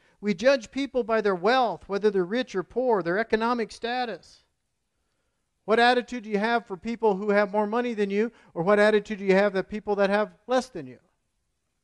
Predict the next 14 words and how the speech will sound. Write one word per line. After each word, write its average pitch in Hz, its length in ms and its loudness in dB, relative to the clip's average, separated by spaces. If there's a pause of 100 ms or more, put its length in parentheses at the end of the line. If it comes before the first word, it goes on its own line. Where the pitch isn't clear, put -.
(3750)
Now, 190 160 6
of 185 80 2
all 269 160 6
the 302 140 0
areas 233 480 4
that 180 120 -4
James 214 460 -4
picks 220 400 -4
out 165 340 -6 (1500)
that 165 140 -6
we 190 100 4
can 185 140 -2
discriminate 160 720 -2
in, 131 260 -14